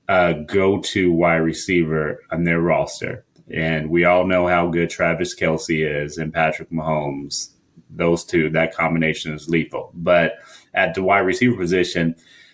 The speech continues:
they really leave a lot to be desired. Now, that's not to say Kadarius, uh, Toney can develop into a really good receiver and Sky Moore can develop into a really good receiver, but the jury's still out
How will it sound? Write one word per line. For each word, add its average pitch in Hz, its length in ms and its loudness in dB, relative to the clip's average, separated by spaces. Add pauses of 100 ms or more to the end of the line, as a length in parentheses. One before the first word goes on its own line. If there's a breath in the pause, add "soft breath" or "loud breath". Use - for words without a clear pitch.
(160 soft breath)
they 107 480 2 (460)
really 107 400 2
leave 95 420 2
a 90 100 0
lot 87 380 0
to - 80 -18
be 92 140 0
desired. 85 480 0
Now, 85 160 -2
that's 92 240 0
not 107 200 0
to 117 60 -6
say 117 420 2 (420)
Kadarius, 95 640 2
uh, 90 400 4
Toney 95 360 0
can 87 440 0 (100)
develop 92 460 2
into 90 400 2
a 82 100 2
really 90 280 4
good 87 180 4
receiver 87 480 2
and 80 140 -2
Sky 87 300 2
Moore 87 280 0
can 82 140 -6
develop 82 380 0
into 82 300 -2
a 80 80 2
really 80 320 0
good 82 280 0
receiver, 82 540 -2
but 85 460 0 (420 loud breath)
the 101 80 -4
jury's 107 420 2
still 98 240 2
out 82 360 2